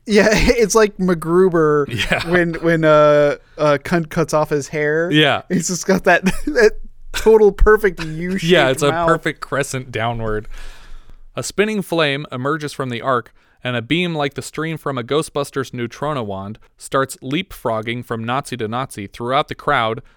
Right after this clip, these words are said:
Speaker 2: until everyone is caught in its web. They all collapse to the ground with glowing holes in their torsos, but the best three deaths are yet to come. Dietrich's head implodes while his skin melts off. Tote's entire head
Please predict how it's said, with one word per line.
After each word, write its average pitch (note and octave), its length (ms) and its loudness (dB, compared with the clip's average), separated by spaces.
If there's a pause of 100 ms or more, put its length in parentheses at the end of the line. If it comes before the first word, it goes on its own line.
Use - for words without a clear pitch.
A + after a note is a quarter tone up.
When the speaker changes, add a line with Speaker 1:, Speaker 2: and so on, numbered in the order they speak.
(120)
Speaker 2:
until A#2+ 320 -6
everyone C#3+ 480 -2
is A#2 180 -12
caught B2+ 260 -4
in A2 80 -8
its G#2+ 180 -12
web. F2 340 -14 (260)
They B2+ 140 -2
all D#3+ 240 2
collapse D#3+ 480 -2
to C#3 80 -8
the B2 80 -8
ground B2+ 380 -6
with G#2+ 220 -10
glowing C3+ 360 -2
holes C#3+ 400 -2
in G#2 80 -8
their F#2 140 -14
torsos, G#2 520 -16 (320)
but A#2+ 120 -4
the - 60 -6
best D#3 300 -2
three D3 320 -6
deaths C3+ 380 -4
are A2 120 -6
yet G#2 260 -8
to B2 100 -12
come. F2+ 360 -10 (440)
Dietrich's F#3 380 -4
head C3 260 -2 (140)
implodes C#3+ 640 -4 (220)
while A#2+ 180 -2
his A#2+ 160 -8
skin D#3+ 320 -8
melts F#2+ 300 -14
off. E2 260 -20 (300)
Tote's G3 360 -2
entire C#3+ 440 -2
head A#2+ 360 -2